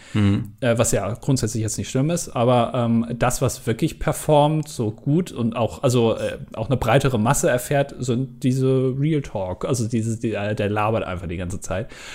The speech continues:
Speaker 2: Und das ist ja auch, also ich find das auch voll, ich find den Typ jetzt auch nicht grundsätzlich schlimm. Also ich
Speaker 1: Nee.
Speaker 2: guck mir das auch an,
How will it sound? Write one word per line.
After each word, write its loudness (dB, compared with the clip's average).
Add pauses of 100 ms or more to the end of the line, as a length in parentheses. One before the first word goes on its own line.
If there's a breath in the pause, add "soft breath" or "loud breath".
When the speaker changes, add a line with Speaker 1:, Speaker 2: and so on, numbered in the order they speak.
(140 loud breath)
Speaker 2:
Und 4
das 4
ist 0
ja 4
auch, 6
also 2
ich -2
find 2
das 4
auch -2
voll, 0
ich -4
find 4
den 2
Typ -2
jetzt 2
auch 0
nicht -4
grundsätzlich -2
schlimm. 2 (180)
Also 6
ich 6
Speaker 1:
Nee. 6
Speaker 2:
guck 4
mir -4
das -4
auch 2
an, -2